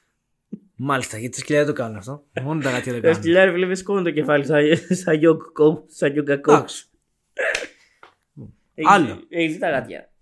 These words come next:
Speaker 1: Ο τρόπος που παρατηρούν τους ανθρώπους. Κάτσε, ρε φίλε, οι γάτες συχνά σε κοιτάζουνε πιο έντονα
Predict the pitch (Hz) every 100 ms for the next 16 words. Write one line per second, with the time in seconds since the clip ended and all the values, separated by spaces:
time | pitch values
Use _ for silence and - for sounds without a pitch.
0 | _ _ _ _ _ _ _ 131 127 196
1 | 214 180 190 190 190 214 196 190 196 190
2 | 113 101 _ _ _ _ _ _ _ _
3 | _ - - - _ _ _ _ _ -
4 | 247 127 107 131 151 175 202 202 - 175
5 | 190 202 196 185 220 214 220 220 202 -
6 | - - _ _ _ _ _ _ _ _
7 | _ _ - 262 254 185 151 143 123 107
8 | -